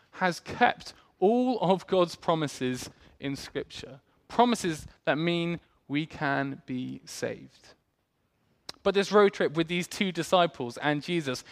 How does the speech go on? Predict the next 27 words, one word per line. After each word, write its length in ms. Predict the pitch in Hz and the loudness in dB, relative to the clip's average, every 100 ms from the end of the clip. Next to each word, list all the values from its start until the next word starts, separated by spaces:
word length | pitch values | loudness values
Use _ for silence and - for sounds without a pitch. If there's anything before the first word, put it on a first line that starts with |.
| - - | -20 -12
is 180 | - 156 | -6 0
not 380 | 180 185 - - - - | 6 6 6 -6 -18 -2
over 360 | 170 165 156 160 | 4 4 4 2
yet. 460 | 151 185 190 - - | 6 8 8 6 -6
The 80 | |
journey 540 | 160 - 269 262 214 170 - | -4 2 4 4 2 -2 4
ends. 440 | 233 196 123 117 | 6 6 4 2
They've 200 | 165 170 | 2 4
reached 360 | 226 240 - - | 0 -2 -6 -4
Emmaus, 680 | 165 175 175 151 214 - - - - - - | 0 4 6 6 4 -2 -12 -16 -20 -18 -4
the 80 | 151 | 2
village 260 | 180 202 | 2 2
that 80 | 175 | 0
they 140 | 165 170 | 2 4
were 120 | 156 | 4
headed 300 | 185 214 196 | 4 2 0
for, 300 | - 139 123 - - - | 0 -2 -2 -8 -20 -10
but 120 | - 170 | 0 2
they 120 | 170 | 2
don't 340 | - - 294 | 4 2 4
want 240 | 180 185 175 | 4 4 2
the 80 | |
conversation 800 | 175 - 185 165 - 208 240 - 190 | 2 4 4 4 2 2 2 -2 0
to 200 | 202 131 | 0 0
end 240 | 127 139 | -2 -2
just 340 | 156 156 - | -2 -4 -4
yet. 480 | 202 143 - - - | 0 0 0 -8 -20